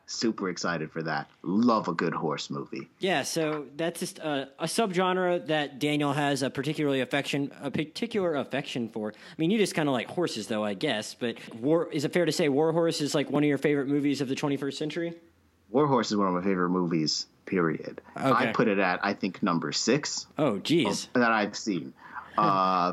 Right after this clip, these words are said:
Speaker 1: <laughs> yeah, love, love a horse movie. I love animal movies generally. I think that they just offer up a nice little dynamic of,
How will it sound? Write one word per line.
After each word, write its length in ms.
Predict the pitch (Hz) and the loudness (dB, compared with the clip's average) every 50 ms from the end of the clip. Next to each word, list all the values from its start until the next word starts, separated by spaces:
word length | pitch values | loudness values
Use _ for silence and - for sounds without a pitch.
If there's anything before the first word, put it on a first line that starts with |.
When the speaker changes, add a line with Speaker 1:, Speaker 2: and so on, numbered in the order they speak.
| - | -2
Speaker 1:
<laughs> 80 | - - | -4 0
yeah, 220 | 123 117 101 82 - - | 2 2 2 2 -2 -2
love, 600 | - 92 101 104 107 110 107 104 101 90 92 90 85 - - | 0 2 4 4 6 6 4 4 2 2 -2 -6 -6 -2 0
love 400 | 113 120 123 123 123 117 110 101 | 4 6 6 6 6 4 4 2
a 100 | 98 87 | 2 0
horse 260 | 85 92 87 85 - | 2 0 -2 0 0
movie. 180 | - 87 98 - | 0 0 0 2
I 80 | - 202 | 2 2
love 200 | 247 269 - 156 | 4 2 2 2
animal 260 | 127 120 113 104 90 80 | 4 2 2 2 2 0
movies 320 | 82 85 78 76 80 76 | -2 -2 -2 -2 -4 -4
generally. 640 | - - 98 82 78 71 73 73 73 71 76 80 | -2 -2 0 0 0 -2 -2 -4 -2 -4 -2 0
I 100 | - 92 | 0 -2
think 240 | - - 113 104 - | 2 4 2 4 4
that 140 | - 104 - | 2 0 2
they 120 | - 104 | 2 2
just 200 | 95 - 98 - - - | 2 4 0 0 0 0
offer 400 | 90 87 87 85 - - 90 87 | 2 2 2 2 2 2 4 4
up 180 | 82 85 85 - - | 4 2 0 0 2
a 60 | 123 | 4
nice 380 | 131 143 135 123 123 120 - - | 4 4 4 4 0 0 2 2
little 200 | 131 117 110 110 | 2 4 4 4
dynamic 680 | 104 104 95 95 90 87 87 87 87 92 90 - - - - - - - - | 2 2 2 2 2 2 2 2 2 2 0 -2 -6 -12 -12 -14 -12 -2 0
of, 200 | 120 110 107 | 0 0 0